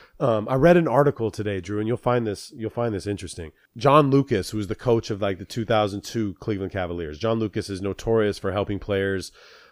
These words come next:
uh, John Lu-, uh, rehab, like, go, players that went through some major shit. He was a really good players coach. He worked with Keith Kloss a lot when, uh,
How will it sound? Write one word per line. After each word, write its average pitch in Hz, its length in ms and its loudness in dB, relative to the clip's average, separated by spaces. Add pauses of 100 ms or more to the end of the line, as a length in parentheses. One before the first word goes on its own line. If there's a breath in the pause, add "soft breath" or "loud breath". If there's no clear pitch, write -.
(120 soft breath)
uh, 85 400 -6
John 113 200 0
Lu-, 110 200 0
uh, 95 260 -10
rehab, 98 540 -2
like, 87 220 -6
go, 104 480 -2 (100)
players 123 280 2
that 107 160 2
went 113 260 0
through 113 220 -4
some 101 240 -6
major 104 400 -2
shit. 104 300 -2
He 110 100 -2
was 98 100 -6
a 101 60 -4
really 120 400 0
good 113 280 0
players 104 440 0
coach. 101 400 -4 (340 soft breath)
He 113 80 -4
worked 104 260 0
with - 300 -10
Keith 113 300 -4
Kloss 104 360 0
a 107 40 -6
lot 95 400 -4
when, 92 180 -10
uh, 73 340 -14